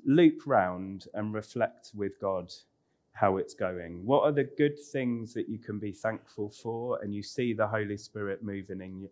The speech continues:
in your life? What are the things that you need help with? Who are the people that you need to have around you? What's the community you need? What's the teaching that you need?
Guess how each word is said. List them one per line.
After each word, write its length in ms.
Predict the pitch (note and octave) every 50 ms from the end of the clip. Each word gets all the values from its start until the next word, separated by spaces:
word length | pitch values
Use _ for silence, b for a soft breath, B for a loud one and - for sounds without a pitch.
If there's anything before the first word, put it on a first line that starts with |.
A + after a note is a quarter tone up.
| -
in 140 | G2 F#2+ F#2
your 140 | F#2 F#2 F#2+
life? 360 | G2 G2 G2 G2+ G2+ _ _ _ _ _ b b b b b b b b
What 160 | D3 D3+ A#2
are 60 | C#3
the 120 | C#3+ C#3+ C3+
things 480 | - - C3+ A#2+ A2+ A2 A2 G#2 G#2+ -
that 180 | A2 G#2+ -
you 120 | G#2 G#2 G#2
need 260 | G#2 G#2 G2+ G2 -
help 280 | - - G#2 F#2 - -
with? 420 | - F2+ F2+ E2+ E2 - - - - _ _ _ _ _ _ _ _ _ _ _ _ _ _ _ -
Who 140 | D#3 D#3+ F3
are 60 | F#3
the 120 | F3 E3
people 580 | - - - F3+ F#3+ F#3 F3+ - C3 G#2+ F#2+ F#2+
that 200 | F#2+ G#2 - A#2+
you 160 | A2+ A2 A2+ A2
need 420 | A2+ A#2+ A2+ A2+ A2 G#2+ G2+ - - - - _ _ _ _ _ _ _ _
to 120 | - B2+ A2+
have 220 | A2+ A#2+ A#2 A2
around 560 | A2+ G#2 G#2+ B2 B2 C3 B2 A#2+ A#2 G#2 G2
you? 280 | F2 E2 E2 D#2+ E2 E2 E2 _ _ _ _ _ _ _ _ _ _ _ _ _ _ _ _ _ _
What's 220 | - C3 A2+ - -
the 100 | - C3+
community 680 | - - C#3+ D3 D#3 E3 D#3+ D3 C3+ A2+ - - G#2
you 280 | F#2+ F#2+ F#2 F2+ F2+ F2+
need? 280 | F#2 F#2 F2+ F2+ F2+ F#2
What's 280 | A#2+ C#3 A2 F2+ - -
the 140 | - C3 C3
teaching 720 | C3 - - F#3 F#3 - - - - G#2+ G2 F#2 F#2 F#2
that 160 | F#2 F#2 -
you 160 | - F#2 F2 F2+
need? 380 | F2+ F2+ F2 E2+ E2+ E2+ E2+